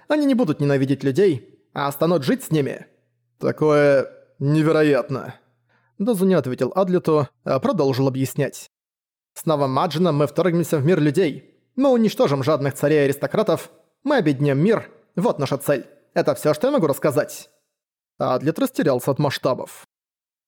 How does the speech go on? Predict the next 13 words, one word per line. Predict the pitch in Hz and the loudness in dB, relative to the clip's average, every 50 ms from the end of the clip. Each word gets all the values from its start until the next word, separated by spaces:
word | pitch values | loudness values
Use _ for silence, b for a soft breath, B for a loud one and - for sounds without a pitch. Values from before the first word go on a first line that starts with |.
| _ | _
"Дозу, | - 180 135 160 151 139 131 - 139 127 - - - _ _ _ | -4 -2 0 0 0 0 -2 -4 -6 -6 -6 -8 -14 _ _ _
что | - - - - 240 233 | -16 -14 -8 -4 -4 -2
ты | 233 214 | 0 0
знаешь? | 185 147 147 135 113 - - - - - - _ _ _ - | 0 2 0 -2 -2 -4 -8 -12 -12 -14 -18 _ _ _ -4
Расскажи | 185 170 - - - 180 139 208 | -2 -2 -2 0 -2 -2 0 0
нам, | 190 135 107 - - - _ _ _ _ - | -2 -2 -4 -6 -12 -18 _ _ _ _ -20
кто | - - - 151 147 | -8 -4 -2 0 0
такой | 151 254 254 - 180 156 143 | 0 -2 -2 0 0 2 2
Маджин?" | 151 151 143 117 117 135 127 104 78 - - _ _ _ _ _ _ _ _ _ _ _ _ _ | 2 2 0 0 -2 -4 -4 -4 -6 -12 -20 _ _ _ _ _ _ _ _ _ _ _ _ _
Фреми | - - 131 147 196 208 190 | -8 -4 0 0 2 2 2
надвигалась | 175 156 135 131 131 127 151 160 147 131 - | 2 0 0 0 0 0 2 2 0 0 -2
на | 143 123 | -4 -4
Дозу, | 127 151 190 190 139 135 139 151 143 135 | 0 0 0 0 0 0 0 0 0 0